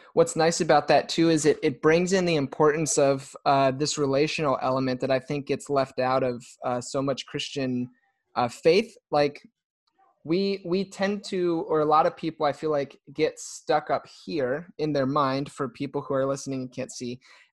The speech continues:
and it never moves to here, to our heart. And so we get, we, we feel like we know about God, but we don't know God. We know about Jesus, but we don't know Jesus. And this idea that you're putting forth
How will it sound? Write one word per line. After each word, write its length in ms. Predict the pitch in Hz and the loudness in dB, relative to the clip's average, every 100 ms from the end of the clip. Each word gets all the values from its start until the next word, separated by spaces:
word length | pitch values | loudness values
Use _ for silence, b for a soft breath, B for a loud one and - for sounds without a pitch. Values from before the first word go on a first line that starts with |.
| _ | _
and 400 | 147 147 147 139 - | 0 2 0 -4 -2
it 160 | 160 | -2
never 320 | 147 151 175 175 | 0 0 2 0
moves 340 | 170 151 - | 0 -2 -6
to 100 | 143 | -10
here, 420 | 135 151 113 104 _ - | -8 -6 -6 -8 _ -6
to 120 | 160 | -2
our 100 | 131 | -2
heart. 360 | - 135 107 - _ _ _ _ | 0 -2 -2 -10 _ _ _ _
And 120 | 156 | -6
so 340 | 156 180 165 156 | 0 4 4 2
we 180 | 151 180 | -4 -2
get, 340 | 202 190 - - _ _ _ _ _ _ _ - | 2 2 2 -6 _ _ _ _ _ _ _ -4
we, 240 | 185 185 | -2 -2
we 180 | 165 180 | 0 -2
feel 240 | - 196 | 0 0
like 300 | 202 190 - - | 2 0 -2 -4
we 420 | 151 180 175 - | -2 0 -2 -6
know 460 | 151 170 175 185 - | 0 4 4 2 2
about 560 | 151 127 143 151 165 - - 135 | 0 0 4 6 6 2 -4 -4
God, 500 | 143 117 113 127 143 _ | -2 0 -2 -4 -8 _
but 100 | 147 | -2
we 120 | 151 | -2
don't 340 | 139 156 151 143 | 0 0 0 0
know 160 | 139 | -2
God. 340 | 127 127 110 120 | -2 -2 -2 -4
We 60 | 147 | -2
know 220 | 156 160 | 2 2
about 580 | 147 123 143 147 151 - - 135 | 0 -2 0 4 2 0 -16 -16
Jesus, 520 | - 135 123 123 127 | -12 -10 -8 -10 -12
but 140 | - 135 | -10 -8
we 140 | 139 | -8
don't 380 | - 143 147 135 | -6 -6 -4 -6
know 180 | 139 131 | -6 -6
Jesus. 720 | 127 131 123 95 107 - - | -8 -8 -8 -10 -14 -16 -12
And 180 | 139 143 | -10 -4
this 400 | 165 190 - - _ _ _ _ _ _ _ - | -2 -4 -8 -16 _ _ _ _ _ _ _ -2
idea 360 | 147 143 160 175 | -2 0 0 0
that 180 | 160 | 0
you're 80 | 147 | -8
putting 280 | - 160 147 | -10 -8 -8
forth 340 | - 156 156 | -4 -2 -2